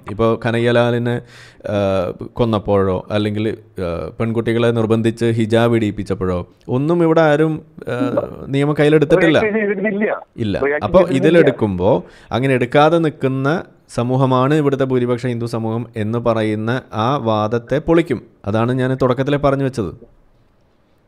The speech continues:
Speaker 2: ഉം, ഉം, ഉം.
Speaker 1: അത് ഇതില്
Speaker 2: ആ,
Speaker 1: നേരത്തെ
Speaker 2: നമ്മള്
Speaker 1: പറഞ്ഞിരുന്നു.
Speaker 2: എതിർക്കേണ്ടതിനെ നമ്മള് എന്നും എതിർക്കണം. ഇപ്പൊ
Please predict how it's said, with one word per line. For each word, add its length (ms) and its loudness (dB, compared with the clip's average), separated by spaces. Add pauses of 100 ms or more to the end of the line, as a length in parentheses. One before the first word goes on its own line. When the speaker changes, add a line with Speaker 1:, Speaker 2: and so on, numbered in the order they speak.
(100)
Speaker 2:
ഉം, 60 0
ഉം, 300 -2
ഉം. 100 -6
Speaker 1:
അത് 140 2
ഇതില് 180 2
Speaker 2:
ആ, 160 4
Speaker 1:
നേരത്തെ 240 0
Speaker 2:
നമ്മള് 140 2
Speaker 1:
പറഞ്ഞിരുന്നു. 420 0
Speaker 2:
എതിർക്കേണ്ടതിനെ 240 -2
നമ്മള് 200 -2
എന്നും 260 -2
എതിർക്കണം. 340 -4
ഇപ്പൊ 140 -6